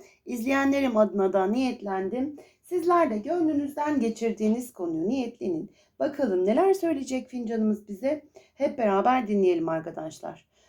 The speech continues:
Öncelikle aramıza yeni katılan arkadaşlarımız oluyor. Hepiniz hoş geldiniz diyorum. Nasıl ulaşabiliriz diye soruluyor. Sıfır beş yüz otuz üç, sıfır otuz bir,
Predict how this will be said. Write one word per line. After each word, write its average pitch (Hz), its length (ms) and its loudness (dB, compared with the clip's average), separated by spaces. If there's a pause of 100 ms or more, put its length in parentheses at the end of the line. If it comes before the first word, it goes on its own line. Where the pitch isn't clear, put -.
(160)
Öncelikle 294 400 4
aramıza 277 300 2
yeni 269 140 0
katılan 269 300 -6
arkadaşlarımız 247 760 -2
oluyor. 220 280 0
Hepiniz 202 480 0
hoş 214 200 -4
geldiniz 240 540 -2
diyorum. 208 420 0 (280)
Nasıl 277 460 0
ulaşabiliriz 226 800 0
diye 208 180 2
soruluyor. 185 640 0 (300)
Sıfır 269 300 -4
beş 254 180 -2
yüz 233 100 -8
otuz 214 260 -6
üç, - 380 -2
sıfır 233 300 -8
otuz 175 300 -6
bir, 185 320 -4